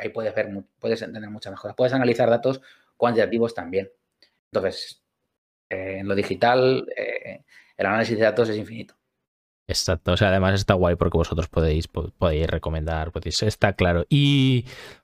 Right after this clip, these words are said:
Speaker 2: una preguntita, vamos a hablar un poco de números, a ver si te, si, si te apetece
Speaker 1: Vale.
Speaker 2: contarnos cositas. ¿Cuán-, en cuántas
Speaker 1: Vale.
Speaker 2: ciudades estáis?
Speaker 1: Eso, creo que estamos en unas setecientas, ochocientas, algo así. Sí.
Speaker 2: ¿Y, y guías, sabes cuántos tenéis, más o menos?
Speaker 1: Activos tenemos unos tres mil quinientos.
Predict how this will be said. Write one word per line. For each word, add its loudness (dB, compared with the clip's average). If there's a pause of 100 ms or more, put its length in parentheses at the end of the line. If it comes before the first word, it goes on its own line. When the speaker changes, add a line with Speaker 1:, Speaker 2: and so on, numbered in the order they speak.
Speaker 2:
una 4
preguntita, 4
vamos 4
a 4
hablar 4
un 2
poco 2
de 4
números, 2
a 4
ver 2
si -2
te, 0
si, -4
si 2
te 4
apetece 4
Speaker 1:
Vale. 0
Speaker 2:
contarnos 2
cositas. 2
¿Cuán-, 2
en 2
cuántas 2
Speaker 1:
Vale. -4
Speaker 2:
ciudades 2
estáis? -2 (1200)
Speaker 1:
Eso, 2
creo 6
que 6
estamos 0
en 0
unas 2
setecientas, 0
ochocientas, -4
algo -6
así. -14 (340)
Sí. -18
Speaker 2:
¿Y, 2
y 2
guías, 4
sabes 2
cuántos 0
tenéis, 2
más 0
o -4
menos? -2 (200)
Speaker 1:
Activos 4
tenemos -4
unos -2
tres -8
mil -8
quinientos. -14